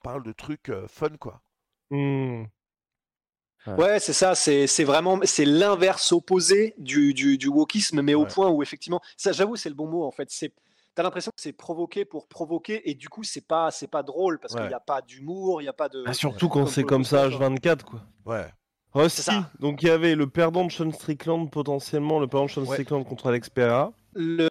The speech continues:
Speaker 3: voilà, et après, ta, ta, ta, qu'est-ce que j'ai dit ? Sinon, le gagnant de Uriah Hall versus André Muniz, gros fight le deux juillet,
Speaker 2: Ah
Speaker 3: et c'est
Speaker 2: oui,
Speaker 3: numéro
Speaker 2: c'est
Speaker 3: neuf
Speaker 2: le
Speaker 3: contre
Speaker 2: deux
Speaker 3: numéro
Speaker 2: juillet, ça.
Speaker 3: treize.
Speaker 2: Ok.
Speaker 3: Absolument. Et sinon, peut-être le gagnant de Till versus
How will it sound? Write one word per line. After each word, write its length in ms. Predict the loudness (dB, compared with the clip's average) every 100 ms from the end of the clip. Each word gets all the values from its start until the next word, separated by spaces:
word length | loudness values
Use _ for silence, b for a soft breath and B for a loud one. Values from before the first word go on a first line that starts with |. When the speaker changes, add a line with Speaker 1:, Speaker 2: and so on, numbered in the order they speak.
| 0
Speaker 3:
voilà, 380 | 0 2 4 2 -2
et 120 | -6
après, 440 | -8 -12 -14 -14
ta, 140 | -14 -20
ta, 100 | -20
ta, 140 | -20
qu'est-ce 240 | -20 -20
que 100 | -20
j'ai 400 | -20 -20 -20 -20
dit ? 480 | -20 -20 -20 -12 -8
Sinon, 320 | -6 -2 2
le 120 | 2 2
gagnant 420 | 2 2 -2 -6
de 80 | -8
Uriah 420 | -6 -4 -2 -4
Hall 80 | -6
versus 300 | -10 -10 -12
André 280 | -10 -6 -6
Muniz, 360 | -6 -8 -10 -12
gros 180 | -12
fight 200 | -8 -6 -6
le 80 | -8
deux 100 | -8
juillet, 380 | -6 -4 -4 -6
Speaker 2:
Ah 40 |
Speaker 3:
et 40 |
c'est 140 | -10 -8
Speaker 2:
oui, 80 | -8
Speaker 3:
numéro 260 | -6 -4
Speaker 2:
c'est 120 | 0
Speaker 3:
neuf 80 | 0
Speaker 2:
le 40 | 0
Speaker 3:
contre 100 | 0
Speaker 2:
deux 60 | 0
Speaker 3:
numéro 200 | 2 2
Speaker 2:
juillet, 120 | 2
ça. 120 | 2
Speaker 3:
treize. 280 | -2 -4 -10 _ _ _ _
Speaker 2:
Ok. 220 | -10 -6
Speaker 3:
Absolument. 640 | -8 -10 -18 -10 -4 -4 -6 B B B -2
Et 160 | -2
sinon, 440 | -2 -6 -4 -4 -4
peut-être 320 | -6 -8 -6
le 80 | -4
gagnant 320 | -2 -2 -6
de 140 | -8
Till 320 | -10 -10 -8
versus 340 | -6 -6 -8